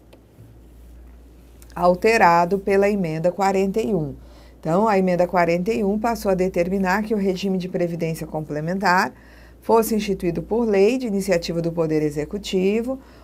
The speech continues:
observando as regras do artigo duzentos e dois e que tipo de entidade vai garantir a previdência complementar dos servidores? Vão ser entidades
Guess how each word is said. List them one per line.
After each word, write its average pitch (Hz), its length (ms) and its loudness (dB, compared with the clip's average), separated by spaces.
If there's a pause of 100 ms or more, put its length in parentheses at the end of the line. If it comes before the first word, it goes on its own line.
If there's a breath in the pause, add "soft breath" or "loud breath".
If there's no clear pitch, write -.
(120)
observando 208 960 4
as 170 200 -2 (280)
regras 160 480 0
do 170 100 0
artigo 165 400 0
duzentos 147 460 -6
e 196 60 2
dois 190 520 2 (380 loud breath)
e 240 200 -2 (1000)
que 277 160 -4
tipo 311 360 -4
de 269 120 -4
entidade 226 640 -2
vai 214 260 -2
garantir 214 1120 -2 (240)
a 185 160 -2
previdência 190 640 0
complementar 170 580 0
dos 160 140 -4
servidores? 170 680 0 (360 loud breath)
Vão 208 240 2
ser 220 280 4
entidades 220 1080 0